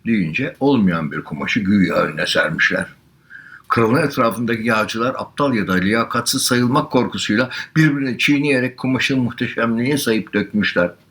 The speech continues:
Yetmedi. Aynı endişeyi kral da duymuş. Aptal ya da liyakatsiz olmadığını ispat için o da hayran kalmış olmayan kumaşa.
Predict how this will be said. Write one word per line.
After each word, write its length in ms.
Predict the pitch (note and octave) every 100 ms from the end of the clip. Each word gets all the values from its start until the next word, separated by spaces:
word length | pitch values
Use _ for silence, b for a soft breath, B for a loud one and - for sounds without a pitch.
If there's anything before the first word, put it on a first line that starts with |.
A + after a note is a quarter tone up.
| _ - -
Yetmedi. 560 | G2 - G#2 G#2 F#2 B B
Aynı 240 | - A#2 A2+
endişeyi 500 | A2+ G#2+ G#2 B2+ A2+
kral 360 | A2+ B2 C3
da 140 | C3 F#2+
duymuş. 460 | F#2 E2+ - - B B B
Aptal 420 | - - - C3+ C3+
ya 140 | A2+
da 60 | A2
liyakatsiz 720 | G#2+ A2 G2+ - G#2 - A2
olmadığını 580 | C#3 B2 G2 E2+ D#2+
ispat 460 | F#2+ A2+ - E2+ -
için 240 | - D#3 -
o 120 | F3
da 200 | F3 G2
hayran 340 | F#2 G2+ B2+
kalmış 400 | A2+ G2 D#2+ E2 -
olmayan 500 | A#2 G#2+ F#2 F#2 F#2
kumaşa. 360 | F#2 F2 -